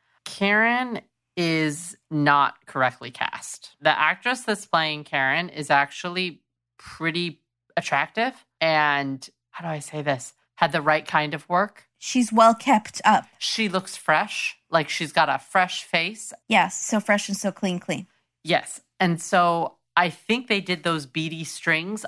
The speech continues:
Speaker 1: on the glasses to try to make her look more like, "I don't like technology." But nobody that's makeup is that good is not into technology and doesn't watch YouTube. Like, that's just not,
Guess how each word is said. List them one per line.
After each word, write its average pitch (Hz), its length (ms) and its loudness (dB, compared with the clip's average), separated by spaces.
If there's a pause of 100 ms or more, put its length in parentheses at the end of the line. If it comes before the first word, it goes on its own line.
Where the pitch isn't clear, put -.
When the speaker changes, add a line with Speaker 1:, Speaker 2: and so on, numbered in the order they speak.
Speaker 1:
on 156 260 2
the 147 120 -2
glasses 151 720 0
to 170 120 -6
try 160 260 2
to 156 100 -2
make 143 320 -4
her 160 240 0
look 139 440 -2
more 151 420 4
like, 147 360 2 (100)
"I 190 180 4
don't 180 240 -2
like 147 220 2
technology." 156 960 -2 (200)
But 170 160 2
nobody 185 420 2
that's 175 240 -4
makeup 170 340 -2
is 147 160 -4
that 147 280 2
good 139 380 0 (540)
is 147 220 -2
not 147 280 2
into 151 320 -6
technology 143 840 0
and 135 100 -4
doesn't 135 280 0
watch 139 260 -2
YouTube. 135 440 -4 (300)
Like, 147 220 2
that's 147 260 0
just - 280 -8
not, 135 380 2